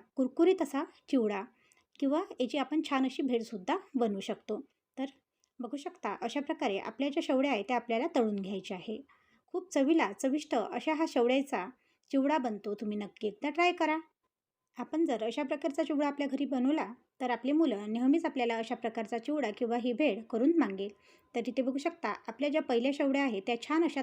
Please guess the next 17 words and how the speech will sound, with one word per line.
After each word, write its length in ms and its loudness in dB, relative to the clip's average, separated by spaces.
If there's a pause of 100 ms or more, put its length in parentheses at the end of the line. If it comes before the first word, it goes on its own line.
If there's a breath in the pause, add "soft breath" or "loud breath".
तळून 260 2
झालेल्या 340 2
आहे. 40 -2
म्हणजेच 360 0 (300 soft breath)
ज्या 140 4
प्रकारे 380 0
शेव 300 0
तळल्या 220 4
जाते 240 -2
त्याच 260 -4
प्रकारे 380 -4
ह्या 160 -4
शेवया 240 0
आपण 260 0
तळून 240 4
घेतलेल्या 420 -4
आहे. 200 -6